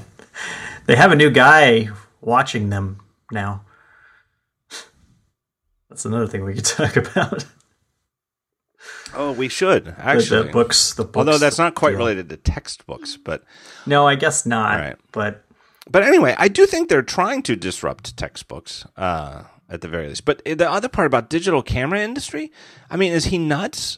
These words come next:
Speaker 2: Ha-, have you gone to any sort of touristy type location any time recently and seen what people are doing with their iPhones?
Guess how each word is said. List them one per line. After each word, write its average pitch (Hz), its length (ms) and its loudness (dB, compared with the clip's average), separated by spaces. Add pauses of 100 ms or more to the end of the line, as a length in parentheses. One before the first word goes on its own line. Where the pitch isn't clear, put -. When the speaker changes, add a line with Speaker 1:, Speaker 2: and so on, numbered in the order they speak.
Speaker 2:
Ha-, 143 200 0
have 143 200 -4
you 151 120 -4
gone 156 520 -2
to - 180 -8
any 147 220 -2
sort 135 280 0
of 110 200 -6
touristy 147 680 -2
type 117 460 -4
location 98 960 -6 (300)
any 127 260 -6
time 113 540 -4
recently 90 640 -6
and 87 180 -10
seen 143 540 -6
what 113 220 -2
people 101 340 -8
are 90 120 -6
doing 85 540 -6 (1040)
with 95 380 -6 (380)
their 87 420 -8 (320)
iPhones? - 720 -8